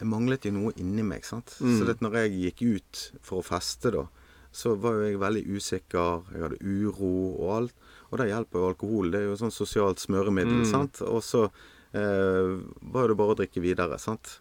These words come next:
Speaker 1: Og det var jo ikke ofte så, så veldig hensiktsmessig da,
Speaker 2: Mm.
Speaker 1: kan jeg si, sant? Men etter hvert som jeg fikk gj-, gjort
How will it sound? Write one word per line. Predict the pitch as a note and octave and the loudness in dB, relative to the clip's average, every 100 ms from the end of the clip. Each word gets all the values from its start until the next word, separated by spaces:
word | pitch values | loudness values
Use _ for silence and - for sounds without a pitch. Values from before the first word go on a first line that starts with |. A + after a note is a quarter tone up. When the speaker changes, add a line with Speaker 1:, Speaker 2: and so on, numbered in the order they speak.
| _ - | _ -2
Speaker 1:
Og | A#2 | 2
det | A#2+ | 4
var | F2 | 4
jo | E2 | 2
ikke | - A#1+ G1+ - | 0 -4 -6 -10
ofte | - - D#2+ | -10 -4 -4
så, | - D#2 C#2+ B1+ | 0 0 -2 -4
så | - F2 | -8 -4
veldig | D#2+ D#2 E2 D#2+ - - | -2 0 0 -2 -6 -6
hensiktsmessig | F#2+ G2 - - F#2+ D#2+ - D#2 | -2 -2 -4 -2 -2 -2 0 0
da, | G2 | 0
Speaker 2:
Mm. | A2 G#2 F#2+ - | 0 0 -4 -4
Speaker 1:
kan | G2+ | -4
jeg | |
si, | - F#2+ | 0 0
sant? | - A#2+ - - | 0 -2 -2 -2
Men | A#2 A2 G2+ - - _ _ _ - | 0 0 -2 -12 -20 _ _ _ -4
etter | G2+ G#2+ | 0 2
hvert | G#2+ - | 0 -2
som | F#2+ | -2
jeg | F#2+ | 0
fikk | - F2 | 0 -4
gj-, | - F2 - F#2 | -4 -4 -4 -6
gjort | F2 | -4